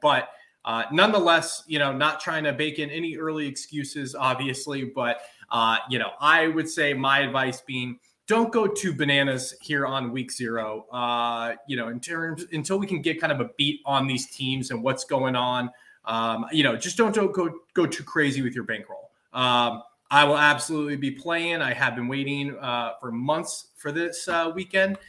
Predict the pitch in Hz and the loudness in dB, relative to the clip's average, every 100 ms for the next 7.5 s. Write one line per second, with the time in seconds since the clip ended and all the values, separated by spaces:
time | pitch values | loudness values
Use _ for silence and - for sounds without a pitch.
0 | - - _ 135 131 131 139 135 127 147 | -20 -20 _ -2 0 2 2 2 2 0
1 | 170 160 165 160 160 - 165 156 151 - | 2 0 -2 -4 -4 -4 -4 -2 -4 -8
2 | _ _ 131 131 127 156 160 131 143 143 | _ _ -4 -2 0 -2 -4 -4 -2 0
3 | 143 139 127 151 156 160 143 151 139 131 | 2 2 2 -2 -2 -2 -2 0 0 0
4 | 131 - 139 - 147 143 143 143 135 131 | -6 -4 -2 0 0 -2 -2 -4 -4 -4
5 | - 127 123 120 143 165 160 - 170 156 | -4 -4 -4 -2 2 2 0 -6 -6 -6
6 | 135 135 151 147 127 104 - 113 101 - | -6 -6 -4 -2 -2 -4 -8 -10 -16 -10
7 | - - 131 110 | -6 2 2 2